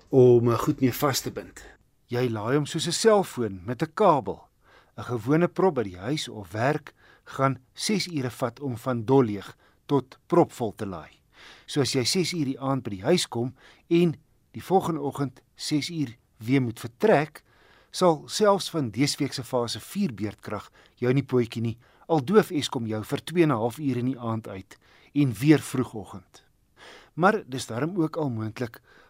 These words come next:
om by meer as driehonderd laaipunte reg oor Suid-Afrika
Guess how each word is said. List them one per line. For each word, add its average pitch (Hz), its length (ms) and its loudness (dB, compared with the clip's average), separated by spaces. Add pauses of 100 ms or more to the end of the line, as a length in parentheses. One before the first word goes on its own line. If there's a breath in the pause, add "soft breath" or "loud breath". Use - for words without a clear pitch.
om 123 200 -4
by 117 140 -2
meer 143 260 2
as 131 260 -2
driehonderd 156 520 6
laaipunte 135 580 0
reg 147 380 0
oor 143 120 -4
Suid-Afrika 113 760 -6